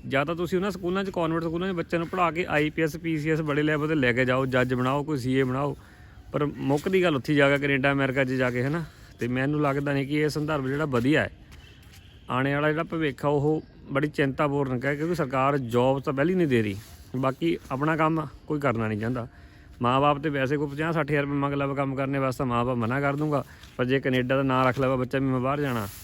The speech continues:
ਤਾਂ ਮਾਂ ਬਾਪ ਸਾਰੇ ਪੈਸੇ ਭਰਨ ਨੂੰ ਤਿਆਰ ਹੈ, ਚਾਹੇ ਸਭ ਜ਼ਮੀਨ ਤੱਕ ਵਿਕ ਜਾਵੇ। ਸੋ ਮੇਰਾ ਕੰਸਰਨ ਸਿਰਫ ਇਹੀ ਸੀ ਕਿ ਬੱਚਿਆਂ ਨੂੰ ਲੈ ਕੇ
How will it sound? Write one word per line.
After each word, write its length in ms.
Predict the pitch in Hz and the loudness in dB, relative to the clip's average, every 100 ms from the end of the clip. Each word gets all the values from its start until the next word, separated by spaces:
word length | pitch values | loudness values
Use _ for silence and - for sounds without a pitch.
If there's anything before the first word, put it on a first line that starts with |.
| - - - | -20 -14 -4
ਤਾਂ 100 | 120 | 0
ਮਾਂ 220 | 120 123 | 2 2
ਬਾਪ 160 | 127 | 0
ਸਾਰੇ 260 | 120 131 139 | 0 -4 -2
ਪੈਸੇ 240 | 127 117 | -4 -4
ਭਰਨ 180 | 131 135 | -2 -2
ਨੂੰ 120 | 120 | -2
ਤਿਆਰ 240 | 113 107 107 | 0 0 0
ਹੈ, 60 | |
ਚਾਹੇ 220 | 123 117 120 | 0 -2 0
ਸਭ 180 | 135 | -2
ਜ਼ਮੀਨ 320 | 135 117 117 113 | 0 0 0 0
ਤੱਕ 120 | 104 | -4
ਵਿਕ 220 | 101 92 | -8 -10
ਜਾਵੇ। 200 | 95 98 - - - - - - - - - - - - | -12 -14 -18 -20 -20 -20 -20 -20 -20 -20 -16 -16 -16 2
ਸੋ 140 | 147 | 8
ਮੇਰਾ 280 | 135 143 156 | 10 10 8
ਕੰਸਰਨ 540 | 151 135 147 143 156 | 6 6 4 2 2
ਸਿਰਫ 280 | 139 160 156 | 0 -2 0
ਇਹੀ 280 | 131 127 143 | 2 6 6
ਸੀ 260 | 131 143 160 - - - - | 4 2 -2 -12 -12 -12 -2
ਕਿ 60 | 160 | 0
ਬੱਚਿਆਂ 480 | 120 117 - 147 147 | 2 0 2 4 4
ਨੂੰ 140 | 147 | 4
ਲੈ 140 | 123 | 4
ਕੇ 180 | 120 165 | 2 -4